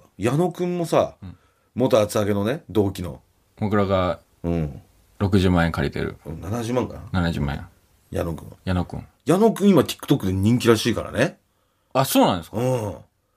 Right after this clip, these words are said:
Speaker 1: 矢野くんに使ってもらえばいいのよ、だから。で、東京挫折組が、
Speaker 2: うん。
Speaker 1: もう今結構話題というか。
Speaker 2: あ、そうなの？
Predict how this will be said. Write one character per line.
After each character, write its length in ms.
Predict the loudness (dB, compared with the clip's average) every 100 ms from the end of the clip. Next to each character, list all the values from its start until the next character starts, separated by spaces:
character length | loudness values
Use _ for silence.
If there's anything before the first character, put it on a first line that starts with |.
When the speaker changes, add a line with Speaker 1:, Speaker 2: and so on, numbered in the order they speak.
| _ _
Speaker 1:
矢 240 | 2 4
野 200 | 4 2
く 160 | 4 4
ん 40 |
に 80 | 4
使 180 | 0 0
っ 60 | 2
て 80 |
も 60 | 4
ら 80 | 6
え 20 |
ば 80 | 6
い 40 |
い 40 | 4
の 60 |
よ、 40 | 0
だ 80 |
か 100 | -4
ら。 200 | -6 -10 -18 _ _ _ _
で、 80 | -8
東 240 | 2 2 4
京 140 | 0
挫 220 | 2 2 0
折 80 |
組 280 | -6 -6 -2
が、 320 | 2 4 2
Speaker 2:
う 80 | 0
ん。 60 | -2
Speaker 1:
も 120 | 0
う 60 | 2
今 380 | 2 0 -2
結 200 | -6 -8 -6
構 120 | -2
話 120 | 0
題 180 | 2 0
と 80 | -4
い 100 | -12
う 60 | -10
か。 320 | -10 -10 -10
Speaker 2:
あ、 40 | -4
そ 160 | 4
う 40 | 6
な 60 | 6
の？ 160 | 0